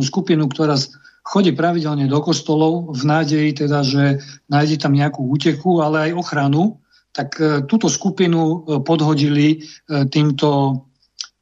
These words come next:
týmto, e, dravcom z, e, farma-, z farmabiznisu. No a posledná taká faktická vec, e, e, k tejto téme je, že podľa tých informácií, ktoré vyšli najavo, tak, e,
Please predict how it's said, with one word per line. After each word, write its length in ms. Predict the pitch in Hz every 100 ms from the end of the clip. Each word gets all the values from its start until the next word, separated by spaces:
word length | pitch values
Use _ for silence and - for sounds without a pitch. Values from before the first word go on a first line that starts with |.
| -
týmto, 640 | 139 139 131 143 135 139
e, 240 | 151 135 120
dravcom 560 | 143 147 143 156 139
z, 160 | 123 123
e, 80 | 135 131 131 127 131 139
farma-, 640 | - - 139 135 127 120 -
z 60 | -
farmabiznisu. 720 | - 143 139 123 127 131 - - - -
No 160 | 143
a 0 |
posledná 480 | 135 165 175 185 170
taká 480 | 170 147 160 156 139
faktická 720 | - 151 143 160 139 165 147
vec, 240 | 147 143 139
e, 80 | -
e, 80 | 143 143 139 143 - - - _ _ - 131
k 20 | 131
tejto 320 | 156 151 139
téme 320 | 135 160 151 135
je, 140 | 151
že 280 | 147 131 143 143 139 - _ _ _ _ _
podľa 400 | - 139 147 143
tých 160 | 135 139
informácií, 640 | 190 208 170 151 143 160
ktoré 240 | 135 151 147
vyšli 320 | 156 170 151
najavo, 720 | 139 139 135 135 151 160 156 - - - - _
tak, 400 | - 139 135
e, 80 | -